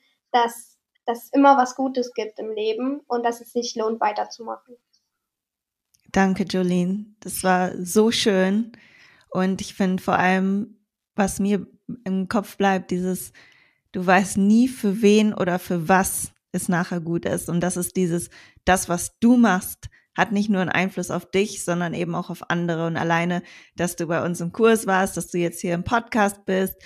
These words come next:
Speaker 2: und wer weiß, wer das hört, wen das wieder inspiriert. Vielleicht wird das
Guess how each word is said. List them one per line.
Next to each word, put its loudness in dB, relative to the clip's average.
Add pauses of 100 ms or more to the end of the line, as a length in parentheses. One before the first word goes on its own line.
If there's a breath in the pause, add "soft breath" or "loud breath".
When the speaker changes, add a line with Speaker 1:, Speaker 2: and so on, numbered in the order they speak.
(320 loud breath)
Speaker 2:
und 0
wer 0
weiß, 0
wer -2
das -2
hört, 4
wen 0
das 2
wieder 2
inspiriert. -2 (240 soft breath)
Vielleicht 0
wird 0
das -6